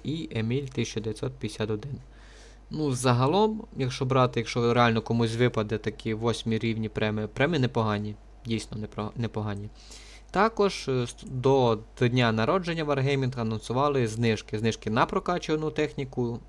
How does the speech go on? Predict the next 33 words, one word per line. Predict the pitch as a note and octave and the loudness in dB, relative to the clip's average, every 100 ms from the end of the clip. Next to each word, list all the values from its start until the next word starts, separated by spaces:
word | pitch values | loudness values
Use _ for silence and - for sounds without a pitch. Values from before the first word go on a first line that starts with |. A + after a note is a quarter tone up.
| - | -10
будуть, | B2 C3 B2+ B2 - | -4 2 2 2 -4
ну, | G3+ | -2
такі, | G#3 C#3 - | 0 -2 2
як | C3 A2+ | 2 2
завжди, | A2+ A2 A2 | 0 2 0
в | G2 | 0
принципі. | - A2+ G#2 - - G#2 - - - - - - - - | -4 -4 -4 -8 -10 -10 -14 -20 -20 -20 -20 -20 -18 -8
Ну, | B2+ | -2
тобто | B2+ C3+ | 2 4
десятка | B2 B2 D3+ - A#2 | 2 4 2 4 0
буде | A#2+ A2+ | 2 0
коштувати, | - C3+ C3 B2 A#2 - A2 G#2+ - - - - - - - - - | 2 0 0 -2 -2 0 0 0 -4 -14 -18 -18 -18 -20 -20 -20 -8
е, | A2+ A2+ A2+ A2 G#2+ B2 - - | -2 0 2 0 -4 -12 -20 -4
п'ять | C3+ C3 | 0 0
мільйонів | B2+ A#2 B2+ C#3+ A#2+ | 2 2 4 4 0
сто | - A#2+ | -4 -6
тисяч, | - G#2+ - A#2 - | -2 -4 -4 -12 -8
а | A2+ A2+ | -4 -2
от | - A#2 - | 0 -2 -4
знижки | A2+ A#2 C#3 C3 A#2 | -6 2 2 2 0
на | A2 | -2
преміумну | - F#3+ G3+ F#3 E3+ | 0 0 0 -2 -4
техніку | - D#3+ - C3 B2+ | -4 -4 -4 -6 -4
доволі | A#2 A2+ C3 B2+ A#2+ A#2+ A#2 A2+ | -2 0 2 2 2 2 2 4
рідкісна | B2+ C3 - - G#2+ | 2 0 -10 -4 0
річ, | B2+ G3+ - - | 0 -2 -6 -8
і | A#2 F3+ | -6 -4
вони | C#3 A2 A2 B2+ C#3+ | -4 -4 -2 -2 -2
будуть, | A2 A#2 B2 B2 - - - - - - - - | -2 -4 -2 -4 -8 -20 -20 -20 -20 -20 -20 -10
е, | A#2 | -4
можливість | A2 G#2+ A#2+ A#2+ C#3+ C3 - | -2 0 2 4 4 4 0
буде | B2 B2 | 0 2
отримати. | A#2 A2+ A2+ G#2+ G#2 - | 0 0 0 0 -2 -6